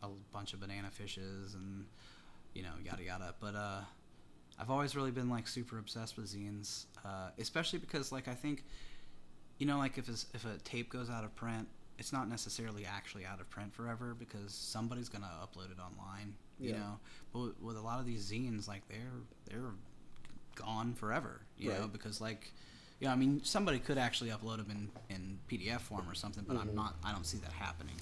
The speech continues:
Speaker 1: you
Speaker 2: Yeah,
Speaker 1: know?
Speaker 2: that, that doesn't happen as
Speaker 1: Um,
Speaker 2: often. That's a real labor,
Speaker 1: somebody,
Speaker 2: labor
Speaker 1: I think
Speaker 2: of love.
Speaker 1: somebody, somebody uploaded, like, the old issues of Spectrum or something, but, like, that's, like, kind of all I've ever seen as far as, uh,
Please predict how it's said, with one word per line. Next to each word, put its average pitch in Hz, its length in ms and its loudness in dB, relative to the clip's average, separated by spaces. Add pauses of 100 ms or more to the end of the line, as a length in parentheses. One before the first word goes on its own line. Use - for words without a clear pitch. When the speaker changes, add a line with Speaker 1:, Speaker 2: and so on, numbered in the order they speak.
Speaker 1:
you 151 140 8
Speaker 2:
Yeah, 135 60 12
Speaker 1:
know? 117 140 10
Speaker 2:
that, 113 280 4
that 127 160 8
doesn't 110 220 2
happen 101 240 0
as 104 120 4
Speaker 1:
Um, 92 80 0
Speaker 2:
often. 98 400 -4 (100)
That's - 320 0 (340)
a 110 60 0
real 104 360 4
labor, 107 480 2 (120)
Speaker 1:
somebody, 117 440 8
Speaker 2:
labor 113 140 6
Speaker 1:
I - 20 4
think 98 140 4
Speaker 2:
of 107 80 6
love. - 80 8
Speaker 1:
somebody, 135 500 4
somebody 139 400 6
uploaded, 127 440 2
like, 117 160 0 (120)
the 110 140 0 (180)
old 120 240 2
issues 120 280 2
of 107 80 0
Spectrum 107 580 0
or 101 60 -4
something, 104 440 0
but, 98 140 -2
like, 92 180 -4
that's, - 320 0
like, 110 160 -2 (760)
kind 120 200 4
of 110 100 2
all 107 140 4
I've 95 100 -2
ever 92 160 -6
seen 90 520 -2
as - 100 -6
far 90 280 -4
as, - 160 -4 (600)
uh, - 280 -8